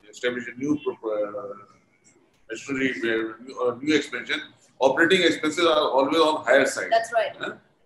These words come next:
Speaker 1: Uh, depreciation and other expenses are on a higher side. That's why we, our operating margin in the fir-, first few, two years is lower than the, uh, next pro-, projected years.
Speaker 2: Yeah.
Speaker 1: Uh.
Speaker 2: So the advertisement and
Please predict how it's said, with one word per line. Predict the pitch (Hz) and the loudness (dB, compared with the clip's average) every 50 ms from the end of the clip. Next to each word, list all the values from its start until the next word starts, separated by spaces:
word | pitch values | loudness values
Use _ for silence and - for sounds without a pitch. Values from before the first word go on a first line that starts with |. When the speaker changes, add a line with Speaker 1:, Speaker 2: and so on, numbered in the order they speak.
| _ _ - - _ - | _ _ -20 -20 _ -2
Speaker 1:
Uh, | 123 127 131 131 127 127 | 0 2 4 4 4 4
depreciation | - 139 139 143 151 147 - - 131 131 123 - 127 135 143 - | 4 2 2 2 0 -2 0 0 -2 -2 -2 0 0 0 0 0
and | 160 170 175 | -2 0 2
other | 180 175 208 208 180 | 4 4 6 6 6
expenses | 156 - - 123 123 123 | 6 4 2 -4 -8 -8
are | - - 202 202 190 190 - 156 | -2 2 4 4 4 4 2 -2
on | 160 160 160 | -6 -8 -4
a | 135 | 0
higher | 135 135 139 139 | 2 2 2 2
side. | - 127 131 135 131 - - 131 - - - - - - - _ _ - | 2 2 0 0 0 -2 -6 -10 -10 -12 -20 -20 -20 -20 -20 _ _ 2
That's | 143 160 160 160 - | 4 4 4 2 2
why | 156 160 160 160 | -2 0 2 2
we, | 170 170 156 156 151 147 143 131 135 | 2 4 4 4 4 4 2 0 -4
our | 127 120 139 - - 117 120 | -6 -6 -4 -4 -4 -6 -6
operating | 120 117 131 131 - 160 147 | -6 -4 -4 -2 -2 -4 -2
margin | 131 123 117 117 127 139 143 139 123 | 0 0 0 0 -2 -6 -8 -10 -14
in | 120 120 120 - | -16 -18 -12 -10
the | 117 110 | -10 -10
fir-, | - - 139 135 127 | -8 -6 -4 -4 -4
first | - - 156 160 156 - | -4 -2 -4 -4 -4 -6
few, | - 123 123 123 - _ - 113 113 110 - | -16 -18 -18 -18 -18 _ -4 -4 -4 -2 -2
two | 151 151 143 135 | -2 0 2 4
years | 131 139 147 - - - _ _ _ _ - | 6 4 4 4 0 -8 _ _ _ _ -2
is | 135 135 135 | -2 0 4
lower | 135 151 156 160 156 - | 6 8 8 8 6 4
than | 131 143 139 | 2 2 2
the, | 127 147 - - 202 - - _ _ _ _ _ _ _ - - | 0 -2 -4 -4 -6 -10 -10 _ _ _ _ _ _ _ -4 -2
uh, | 110 107 107 104 104 104 101 101 104 110 113 | 0 2 2 0 -2 -2 -4 -6 -8 -8 -6
next | 123 120 - - - | -6 -6 -8 -10 -16
pro-, | - 107 - - - - _ _ _ | -18 -18 -16 -16 -18 -18 _ _ _
projected | - 123 123 127 123 - - - - | 0 2 2 2 0 -4 -6 -8 -4
years. | 117 110 107 101 104 - - _ - - _ _ _ | -2 0 0 -2 -4 -8 -16 _ -20 -20 _ _ _
Speaker 2:
Yeah. | - 240 220 117 | -2 -2 -2 0
Speaker 1:
Uh. | 107 - - - | -2 -4 -6 -8
Speaker 2:
So | - - - - 262 262 | -10 -10 -6 -4 -4 -4
the | 254 247 247 | -2 0 2
advertisement | 233 233 240 285 285 285 285 - 269 302 294 269 | 4 4 2 0 -2 -6 -8 -8 -8 -6 -6 -6
and | 254 | -6